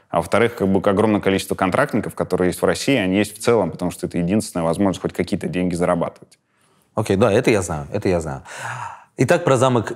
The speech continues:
Speaker 2: э, из слоновой кости, как ты говоришь. Понимаешь, в чем дело? Эту песню писал я, основываясь на своем жизненном опыте. Понимаешь, я не пытался, э, кому-то понравиться.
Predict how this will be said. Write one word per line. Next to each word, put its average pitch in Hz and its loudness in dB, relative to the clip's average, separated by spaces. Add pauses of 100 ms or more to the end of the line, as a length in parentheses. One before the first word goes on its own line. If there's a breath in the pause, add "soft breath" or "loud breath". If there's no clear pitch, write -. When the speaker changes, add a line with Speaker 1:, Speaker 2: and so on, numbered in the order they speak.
Speaker 2:
э, 98 2
из 95 0
слоновой 98 0
кости, - -6
как 67 -10
ты 73 -6
говоришь. 76 -4 (880 loud breath)
Понимаешь, 156 2
в - -6
чем 117 0
дело? 95 2
Эту 90 -6
песню 143 -2
писал 101 -2
я, 80 -4 (400)
основываясь 107 0 (160)
на 110 0
своем 110 0
жизненном 78 -4
опыте. - -12 (500 soft breath)
Понимаешь, 123 0 (240 loud breath)
я 127 2
не 123 0
пытался, 107 0
э, 85 0 (180)
кому-то 113 0
понравиться. 101 -2